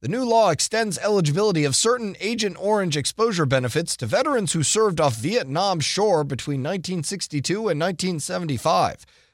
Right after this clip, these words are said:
Veterans who fit this description and suffered from certain conditions were denied benefits before.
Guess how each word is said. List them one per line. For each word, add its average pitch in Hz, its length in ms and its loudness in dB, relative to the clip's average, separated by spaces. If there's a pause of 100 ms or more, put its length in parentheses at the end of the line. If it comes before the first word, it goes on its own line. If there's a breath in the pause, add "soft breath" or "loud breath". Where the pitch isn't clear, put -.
Veterans 185 420 2
who 135 80 0
fit - 260 -2
this 131 180 -4
description 143 560 -6
and 110 180 -4
suffered 143 360 -2
from 113 200 -2
certain 139 340 -6
conditions 139 600 -2
were 160 160 -2
denied 147 400 2
benefits 110 380 -2
before. 156 560 -4